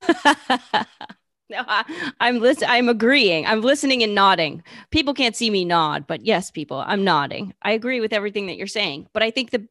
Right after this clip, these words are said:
the biggest piece to this, um, just to kinda wrap that up, is that it's not just about protein intake. Like,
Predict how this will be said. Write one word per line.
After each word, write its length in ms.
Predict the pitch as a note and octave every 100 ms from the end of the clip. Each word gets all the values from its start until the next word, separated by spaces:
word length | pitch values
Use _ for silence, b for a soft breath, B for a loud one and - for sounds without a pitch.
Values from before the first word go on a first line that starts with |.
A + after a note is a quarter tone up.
| -
the 80 |
biggest 320 | G#3+ A#3+ B3 -
piece 240 | A#3 A3
to 80 | A3
this, 240 | G3+ G3 - b b b b -
um, 220 | G3 F3
just 180 | G3+ -
to 60 | G3+
kinda 380 | G3+ F3+ E3+ -
wrap 360 | - E3 F3 F3
that 140 | E3
up, 120 | E3 D#3
is 140 | E3
that 200 | D#3 D3+ _ -
it's 200 | G3 G3
not 220 | G3+ G3
just 240 | G3 G3 F3+
about 340 | F#3+ E3+ -
protein 380 | - G3 F#3+ E3
intake. 380 | E3 D#3 D3 F3+
Like, 180 | E3+